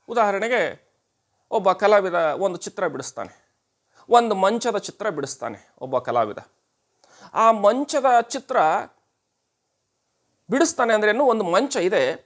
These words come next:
ಅದನ್ನ ನೋಡಿ ಅನುಕರಿಸಿ, ಅನುಕರಣೆ ಮಾಡೋದ್ರ ಮೂಲಕ ಏನ್ ಮಾಡ್ತಾನೆ? ಒಂದು ಮಂಚದ ಚಿತ್ರ ಬಿಡಿಸ್ತಾನೆ. ಮಂಚದ ಹಾಗೆ ಈ ಚಿತ್ರ ಇದೆ, ಒಪ್ಕೋತೀನಿ, ಆದ್ರೆ ನೂರಕ್ಕೂ ನೂರು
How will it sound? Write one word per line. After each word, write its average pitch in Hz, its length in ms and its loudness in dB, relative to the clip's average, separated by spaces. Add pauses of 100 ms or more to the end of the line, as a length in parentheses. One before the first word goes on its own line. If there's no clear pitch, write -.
(300)
ಅದನ್ನ 226 300 2
ನೋಡಿ 220 420 2 (280)
ಅನುಕರಿಸಿ, 233 600 -2 (160)
ಅನುಕರಣೆ 220 460 -2
ಮಾಡೋದ್ರ 214 440 0
ಮೂಲಕ 208 340 -4
ಏನ್ 175 200 -4
ಮಾಡ್ತಾನೆ? 190 360 -4 (300)
ಒಂದು 180 260 0 (220)
ಮಂಚದ 175 380 -2
ಚಿತ್ರ - 260 -10
ಬಿಡಿಸ್ತಾನೆ. - 460 -12 (1600)
ಮಂಚದ 262 760 2
ಹಾಗೆ 233 480 0
ಈ 254 40 -6
ಚಿತ್ರ 240 300 -8
ಇದೆ, 233 300 0 (600)
ಒಪ್ಕೋತೀನಿ, 220 640 -2
ಆದ್ರೆ 214 260 2 (220)
ನೂರಕ್ಕೂ 294 540 2
ನೂರು 294 320 2